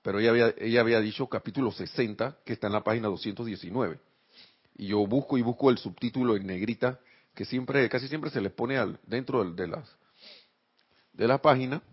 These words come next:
Digamos, hay un subtítulo y sigue un párrafo, después viene otro,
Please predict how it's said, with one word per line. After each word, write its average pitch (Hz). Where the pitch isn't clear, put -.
Digamos, 107
hay 120
un 120
subtítulo 139
y 113
sigue 110
un 110
párrafo, 117
después 98
viene 107
otro, 107